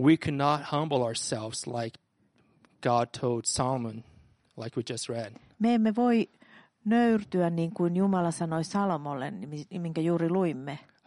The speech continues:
Speaker 1: Humble yourself, pray,
Speaker 2: Ö,
Speaker 1: "Seek my face." Those are the things he said to Solomon.
Speaker 2: Hän sanoi Salomolle, että, "Nöyry, rukoile,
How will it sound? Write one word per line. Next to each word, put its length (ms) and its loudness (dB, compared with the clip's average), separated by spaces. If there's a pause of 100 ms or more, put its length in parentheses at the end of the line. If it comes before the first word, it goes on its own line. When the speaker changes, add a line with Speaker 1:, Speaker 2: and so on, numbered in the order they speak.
(100)
Speaker 1:
Humble 340 4
yourself, 580 4 (1400)
pray, 380 2 (580)
Speaker 2:
Ö, 20 0 (100)
Speaker 1:
"Seek 240 -4
my 140 -4
face." 560 -8
Those 200 -4
are 100 -2
the 60 -14
things 200 -8
he 60 -8
said 180 -6
to 100 -18
Solomon. 400 -8
Speaker 2:
Hän 160 0
sanoi 280 2
Salomolle, 580 0 (460)
että, 400 -4 (680)
"Nöyry, 720 2 (480)
rukoile, 840 -2